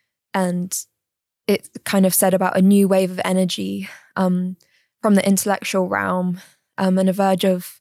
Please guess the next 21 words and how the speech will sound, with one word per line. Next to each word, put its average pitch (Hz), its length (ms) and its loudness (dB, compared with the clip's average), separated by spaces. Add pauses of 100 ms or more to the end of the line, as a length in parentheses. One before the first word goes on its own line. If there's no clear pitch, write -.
(340)
a 202 80 2
new 214 220 6
way 202 160 2
of 185 80 0
thinking 180 480 -6
and 180 160 -4
clarity. 190 720 -4 (300)
And 190 240 0
it 202 120 -4
said 202 220 2
to 196 240 0
meditate 190 560 -2
regularly 196 640 -6 (260)
to 196 120 -2
keep 185 260 -2
your 190 80 -4
mind 185 400 0
clear, 190 520 0 (240)
um, 190 460 0 (400)
on 190 200 4
that - 440 -2